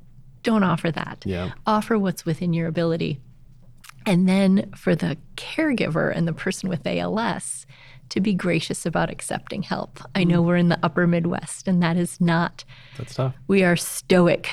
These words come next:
Speaker 1: Midwesterners.
Speaker 2: We've talked about that a lot, just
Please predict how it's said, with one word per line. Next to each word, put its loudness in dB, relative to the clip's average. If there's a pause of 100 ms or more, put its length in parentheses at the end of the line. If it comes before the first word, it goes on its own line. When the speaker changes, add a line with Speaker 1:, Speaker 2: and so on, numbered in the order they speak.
(100)
Speaker 1:
Midwesterners. 0
Speaker 2:
We've 2
talked 2
about 4
that 4
a 4
lot, 4
just -4